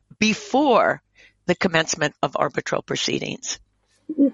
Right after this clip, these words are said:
Speaker 2: now, if we, if we look a bit at the type of disputes, uh, for the emergency arbitration, um,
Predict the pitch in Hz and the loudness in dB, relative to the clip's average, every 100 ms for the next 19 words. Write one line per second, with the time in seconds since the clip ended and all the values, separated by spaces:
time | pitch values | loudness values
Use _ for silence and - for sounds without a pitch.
0 | - 302 349 - 330 - 330 277 320 302 | 6 6 8 6 4 4 2 2 4 4
1 | 392 - 277 285 226 247 208 214 - 254 | 4 2 2 4 4 4 4 2 2 2
2 | 262 240 - - 196 - - 196 175 - | 4 2 2 0 0 -4 -4 -2 -2 -4
3 | - 202 190 185 - 220 226 196 208 196 | -2 2 2 0 0 2 2 4 2 2
4 | 190 180 185 - 214 185 180 175 - 202 | 2 0 -2 -2 -2 2 2 0 -2 -2
5 | 196 208 - 196 180 - 190 180 180 160 | -2 -2 -2 -2 -4 -6 -4 -2 -2 -4
6 | - - 190 185 185 190 190 | -10 -4 0 0 0 0 0